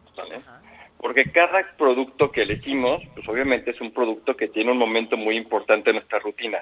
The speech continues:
Speaker 1: ¿sale? Entonces, para entender el propósito de estos, primero hay que entender cómo envejece la piel, ¿sale? Existen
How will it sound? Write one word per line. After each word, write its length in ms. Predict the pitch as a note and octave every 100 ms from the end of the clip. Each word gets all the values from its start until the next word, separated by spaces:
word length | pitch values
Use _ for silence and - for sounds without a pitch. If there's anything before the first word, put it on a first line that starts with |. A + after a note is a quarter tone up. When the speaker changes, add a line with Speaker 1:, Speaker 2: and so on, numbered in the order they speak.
| -
Speaker 1:
¿sale? 260 | - F#2+ A#2+ - _ - - -
Entonces, 240 | - F#3
para 200 | - F#3
entender 500 | F#3 F#3 F3+ F#3+ G#3 - -
el 220 | E3 C#3
propósito 520 | - A2+ G#2+ C#3 D3+ A2+
de 60 |
estos, 240 | G#2+ C#3 D3 -
primero 260 | C3+ C#3+ D#3+
hay 80 | E3+
que 100 | D3+
entender 340 | A2+ A2+ B2+
cómo 240 | - C#3 C#3
envejece 400 | C3+ - B2 B2
la 160 | G#2
piel, 180 | - G#2+ - _
¿sale? 220 | - F2+ G2+ _ - _ _ _ _ _ _ _ -
Existen 580 | C#3 D3+ F3 G#3 G3+